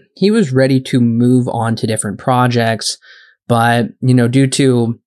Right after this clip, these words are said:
contractual obligations, and he was going to get top billing, they were going to pay him more money.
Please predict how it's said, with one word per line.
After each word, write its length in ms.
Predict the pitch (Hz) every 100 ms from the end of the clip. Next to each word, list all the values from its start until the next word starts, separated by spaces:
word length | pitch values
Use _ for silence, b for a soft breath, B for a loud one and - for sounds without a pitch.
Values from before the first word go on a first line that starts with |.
| _ _
contractual 480 | - 117 127 120 110
obligations, 1160 | 117 113 123 170 170 - 160 156 151 151 131 -
and 580 | 127 123 120 120 123 117
he 60 |
was 80 | 123
going 160 | - 120
to 40 |
get 160 | 110 107
top 300 | - 90 -
billing, 340 | 156 156 147
they 120 | 135
were 180 | 113 120
going 200 | 120 120
to 60 | 113
pay 240 | - 127
him 120 | 120
more 180 | 113 110
money. 640 | 107 117 143 156 147 143